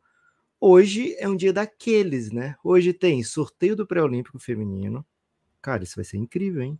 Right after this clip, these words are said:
O Brasil vai conhecer o seu caminho. Uma coisa que já é garantida, por ser sede, o Brasil, e pela regra de só poder ter um americano em cada grupo,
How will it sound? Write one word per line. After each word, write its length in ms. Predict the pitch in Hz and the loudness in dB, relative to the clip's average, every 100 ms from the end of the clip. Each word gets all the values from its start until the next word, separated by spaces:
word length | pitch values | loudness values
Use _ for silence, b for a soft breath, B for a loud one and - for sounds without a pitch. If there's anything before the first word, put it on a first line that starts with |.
| _ | _
O 40 | 101 | -8
Brasil 420 | 101 98 101 110 | -6 -4 -4 -4
vai 180 | 113 110 - - | -4 -6 -10 -10
conhecer 540 | - 123 120 110 113 113 | -2 0 0 0 0 0
o 60 | |
seu 180 | 113 120 | 0 -2
caminho. 480 | 120 113 113 120 139 b b b b b | 0 -2 -2 -4 -8 b b b b b
Uma 140 | 135 143 | 0 4
coisa 260 | 160 156 | 6 6
que 120 | 156 | 6
já 160 | 143 151 | 6 8
é 80 | 160 | 8
garantida, 800 | 170 175 165 - 143 104 98 92 | 6 2 0 -2 -2 -2 -6 -6
por 160 | 139 139 | -6 -6
ser 180 | - 123 | -4 -4
sede, 720 | - 156 160 120 104 98 95 _ _ | -2 0 2 0 -4 -10 -14 _ _
o 60 | - | -8
Brasil, 800 | 117 127 113 113 120 117 110 113 _ _ _ _ | -2 0 0 -2 -2 0 -2 -8 _ _ _ _
e 100 | 165 | -4
pela 200 | 160 143 | 0 0
regra 280 | 127 123 120 | 2 0 -2
de 100 | 113 | -6
só 120 | - | -8
poder 240 | 110 123 123 | -4 -4 -2
ter 120 | 127 | -4
um 120 | 139 | -4
americano 520 | 135 120 117 113 110 | -4 -4 -6 -6 -6
em 60 | 107 | -6
cada 240 | 107 101 | -6 -6
grupo, 440 | 101 135 160 - | -6 -6 -8 -12